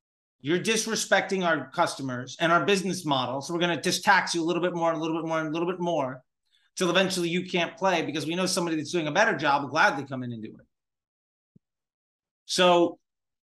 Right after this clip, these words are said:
uh, that's the way that I think about it, at least. And I used to be the, you know, I would get a Trenti cold brew, no ice,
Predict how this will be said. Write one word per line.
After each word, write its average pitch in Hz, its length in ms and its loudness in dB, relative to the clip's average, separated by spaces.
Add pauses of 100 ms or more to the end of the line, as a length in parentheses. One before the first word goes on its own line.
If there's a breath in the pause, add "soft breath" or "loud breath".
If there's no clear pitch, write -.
(180)
uh, 143 160 -8
that's 220 240 2
the 277 80 2
way 233 80 4
that 170 80 2
I 156 140 2
think 139 240 -4
about 117 180 -2
it, 110 80 -10
at 104 100 -12
least. 120 240 -6
And 156 140 2
I 190 80 6
used 208 320 2
to 185 60 0
be 160 240 0
the, 139 420 0 (880)
you 156 140 -2
know, 147 280 -2 (180)
I 175 240 0
would 202 140 0
get 185 180 2
a 131 60 -8
Trenti 220 960 -2 (680)
cold 208 500 0
brew, 139 480 -2
no 190 340 6
ice, - 680 0